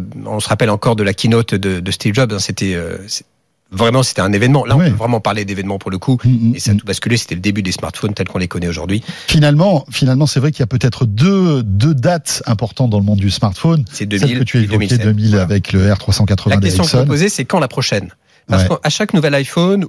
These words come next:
Speaker 1: ou nouveau téléphone, là, j'ai, j'ai lu hier que le Samsung S vingt-trois aurait une puce Snapdragon qui serait, euh, extraordinaire.
Speaker 2: Oui, encore plus puissante,
Speaker 1: Voilà.
Speaker 2: euh, voilà.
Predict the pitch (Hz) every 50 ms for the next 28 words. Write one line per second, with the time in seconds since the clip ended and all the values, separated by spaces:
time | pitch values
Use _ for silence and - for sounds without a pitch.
0 | - - 143 147 147 147 143 131 120 127 131 110 - 113 113 113 - 180 180 196
1 | 196 175 127 107 - 113 110 117 117 110 127 113 98 123 120 107 120 120 113 107
2 | 110 120 135 139 135 - - - 107 107 107 - - 120 117 113 - - 123 123
3 | 110 - 127 123 110 107 113 113 107 - - 135 143 143 139 - - - - _
4 | _ - - - - - 117 113 120 127 123 131 123 - - 160 151 - 127 110
5 | - 127 113 120 123 123 123 135 135 123 - - 104 - - - 127 120 113 110
6 | 104 101 98 92 95 95 101 _ _ _ _ - - - 117 113 110 117 117 120
7 | 139 139 123 127 135 156 156 120 95 - 123 113 - 131 104 120 117 - - 135
8 | 131 131 120 135 131 131 135 139 98 98 95 107 120 131 113